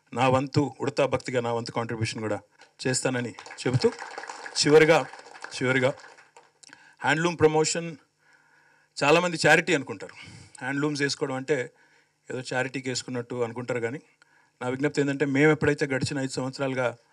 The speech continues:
ఒక ప్రయత్నాన్ని ప్రారంభించాం, ప్రతి సోమవారం విధిగా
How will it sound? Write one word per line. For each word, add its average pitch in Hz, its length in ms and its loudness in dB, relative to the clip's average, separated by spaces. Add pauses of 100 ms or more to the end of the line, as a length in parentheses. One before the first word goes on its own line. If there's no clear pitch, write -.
(220)
ఒక 131 160 -10
ప్రయత్నాన్ని 135 400 -2
ప్రారంభించాం, 107 600 -4 (640)
ప్రతి 135 200 -6
సోమవారం 151 680 6
విధిగా 135 380 -2